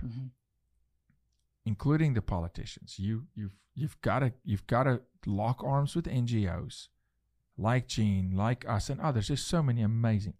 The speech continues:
Speaker 2: unbelievable warriors in this fight, right? That you could list by name. Uh, where we need, we need more, and we need people to stay in it and not grow weary and keep their eye on the Lord.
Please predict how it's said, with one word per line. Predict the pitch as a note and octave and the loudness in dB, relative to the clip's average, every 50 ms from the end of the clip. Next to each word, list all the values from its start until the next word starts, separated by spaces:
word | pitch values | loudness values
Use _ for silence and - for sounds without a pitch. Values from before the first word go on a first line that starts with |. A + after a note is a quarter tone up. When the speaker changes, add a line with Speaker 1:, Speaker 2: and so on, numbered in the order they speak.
| _ - | _ 0
Speaker 2:
unbelievable | E3 E3 D#3 C#3 C#3 C#3 B2 B2+ C3 B2+ C3 C3 C3 C3+ C#3 C#3+ D3+ C#3 A#2 A2+ G#2+ A#2+ E2+ E2+ D#2+ | 0 0 0 0 -2 -2 -4 -4 -4 -6 -6 -6 -6 -4 -2 -2 0 0 0 -2 -2 -4 -4 -6 -6
warriors | C2+ D2+ D#2+ - A1 - - - - - | -6 -8 -8 -8 -10 -12 -12 -12 -10 -8
in | E3 - | -8 -8
this | - - - | -8 -10 -12
fight, | - - - - - - - - - _ _ _ _ _ _ _ - | -12 -14 -14 -14 -14 -16 -18 -20 -20 _ _ _ _ _ _ _ -6
right? | - F#2 F#2 G#2 - - - _ _ _ _ _ - - - _ _ _ - | -4 -2 -2 -2 -4 -8 -14 _ _ _ _ _ -20 -20 -20 _ _ _ -2
That | - A2 - - | 0 0 4 4
you | A#2 | 4
could | A2+ - B2 - A2+ | 4 4 2 2 2
list | A#2 A#2+ A2 - - | 2 2 2 2 4
by | B2 A2+ A2 | 4 4 6
name. | G#2+ G#2 G2 F2+ E2+ E2+ F2 - - - _ _ _ _ _ _ _ _ _ - | 4 4 2 2 0 0 -2 -4 -6 -8 _ _ _ _ _ _ _ _ _ -6
Uh, | - A2+ A2 A2+ - - _ - F#3 F3+ - | -4 -2 -2 -2 -4 -8 _ -12 -10 -6 -2
where | D#3+ A#2+ B2 A#2 | 2 6 10 10
we | A2+ A#2 C3 D#3+ | 12 10 10 8
need, | E3 E3+ E3+ E3+ E3+ - - | 4 4 2 0 -2 -2 -2
we | B2+ C#3+ | 0 0
need | D#3+ E3 E3+ - - | 2 0 0 0 -2
more, | F3 E3+ E3 A#2+ F2 F2+ - | 0 0 0 0 -2 -2 -4
and | - A#2 A2+ A#2 | -4 -2 0 2
we | A#2 A#2+ | 2 2
need | A#2+ B2 B2 | 2 0 0
people | - C3+ - - B2+ | 0 0 0 -2 -4
to | - A#2+ | -4 -6
stay | A2 - - A#2+ A#2+ - - | -8 -6 -4 -4 -4 -4 -4
in | G#2+ C#3+ D3 | -4 -2 0
it | D#3+ D#3+ D3+ - - - - A2 | 0 -2 -2 -4 -10 -14 -10 -6
and | G#2+ G2+ F#2+ G3 G#2 | -4 -2 -2 -2 -2
not | A2+ A#2 C3+ C3+ - | -2 -2 -2 -4 -4
grow | - C#3 D3+ D3+ D3 | -6 -4 -2 -2 -2
weary | C3+ B2+ A#2 A#2 A2 G#2 G#2 G2+ G2 G#2+ A#2+ B2+ _ _ _ _ - | -2 -2 -2 -2 -2 -2 -4 -4 -4 -6 -8 -10 _ _ _ _ -14
and | G2+ G#2 G2 F#2+ F#2 F#2+ | -10 -8 -8 -8 -8 -10
keep | - - C#3+ C#3 - | -10 -12 -12 -8 -6
their | D3 C#3 - | -6 -4 -4
eye | F#2+ A#2+ C3+ B2 | -2 -2 0 0
on | A#2+ B2+ C#3 | 0 0 0
the | D3+ | 0
Lord. | D3+ C#3+ C3+ G#2 F#2+ F#2 F2+ F2+ - - - | 0 2 2 2 2 2 0 0 -2 -4 -6